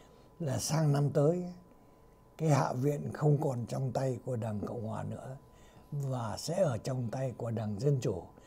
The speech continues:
Mà Đảng Dân Chủ thì có nhiều thiện cảm với những cái vấn đề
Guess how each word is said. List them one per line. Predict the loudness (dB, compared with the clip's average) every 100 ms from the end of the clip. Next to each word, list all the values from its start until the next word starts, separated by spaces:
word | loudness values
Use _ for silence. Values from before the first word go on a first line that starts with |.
| -20 -20 -6
Mà | -2 2
Đảng | 2 2 4
Dân | 4 4
Chủ | 0 -2 -8 -8
thì | -6
có | 0
nhiều | 4 4 4 2 2
thiện | 0 -2
cảm | -4 -4 -4 -10 -18 -20 -20 -2
với | 2 4
những | 4 2 0
cái | 2
vấn | 4 4 4
đề | 2 -2